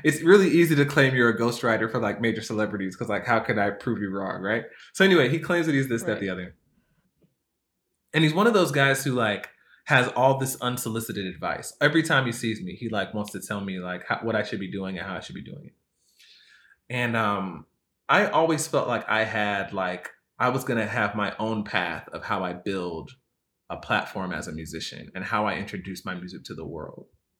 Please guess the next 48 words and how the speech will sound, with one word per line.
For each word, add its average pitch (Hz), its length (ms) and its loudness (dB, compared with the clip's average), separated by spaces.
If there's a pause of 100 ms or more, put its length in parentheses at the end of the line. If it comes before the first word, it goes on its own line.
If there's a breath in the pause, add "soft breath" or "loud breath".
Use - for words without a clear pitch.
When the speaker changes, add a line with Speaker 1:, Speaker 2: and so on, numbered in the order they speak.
(680)
Speaker 1:
But 135 200 -2
these, 175 280 0
this 156 140 0
conversation, 151 720 0 (320 loud breath)
like, 117 240 2
with 117 240 -2
my, 101 300 -2 (100)
my 98 140 -4
former 156 260 -4
manager 127 340 0
and 101 120 -4
with 104 120 -4
this 113 180 -4
guy 87 300 -8
that 95 120 -6
I'm 95 120 -4
gonna 95 140 -6
tell 101 160 -6
you 95 80 -4
what 92 100 -6
he 92 60 -10
said, 90 320 -8 (480 soft breath)
like, 95 300 -4
kinda 139 240 0
solidified 113 540 -4
it 90 100 -8
for 92 160 -12
me. 92 100 -14
So 104 360 -6 (380 soft breath)
he 151 120 -2
kept 202 180 2
saying, 170 300 0
like, 135 180 0
"You 147 120 0
have 160 120 -2
to 143 80 -4
mix 139 280 -2
the 117 100 -2
medicine 113 500 -2
with, 98 220 -8
in, 107 200 -6 (100)
in 107 180 -4
with 104 100 -4
the 92 100 -8
orange 92 320 -8
juice," - 440 -16 (840)
you 90 120 -14
know? 90 160 -10